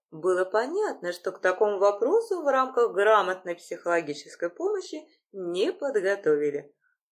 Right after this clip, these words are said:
Поэтому и ответ вышел неприлично искренний.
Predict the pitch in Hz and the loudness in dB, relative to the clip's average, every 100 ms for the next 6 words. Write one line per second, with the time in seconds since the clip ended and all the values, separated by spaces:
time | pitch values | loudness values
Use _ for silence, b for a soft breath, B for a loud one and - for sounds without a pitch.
0 | _ 147 147 151 156 170 196 254 330 427 | _ 0 2 2 2 0 0 -2 2 2
1 | 554 339 202 - 175 180 180 160 185 311 | 2 0 -2 -2 -6 -6 -4 -2 -2 -6
2 | - 254 175 165 - 156 160 160 | -8 -6 -6 -8 -12 -10 -10 -12